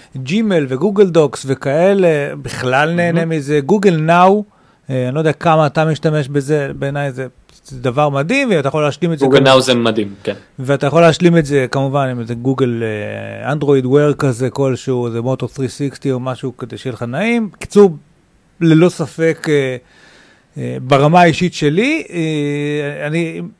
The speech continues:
Speaker 1: אם הייתי עובר, הייתי עובר כנראה לדבר הזה,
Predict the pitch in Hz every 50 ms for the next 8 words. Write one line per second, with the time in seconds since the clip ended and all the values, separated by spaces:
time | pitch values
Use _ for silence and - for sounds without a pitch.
0 | _ _ _ _ _ _ _ - - - - - _ - 214 _ _ - 175 196
1 | - - 156 _ - - - _ _ - 208 202 214 214 - 214 190 165 147 180
2 | 180 175 165 - 160 143 139 160 143 - 143 131 135 131 131 127 123 120 123 120
3 | 127 127 117 120 113 104 113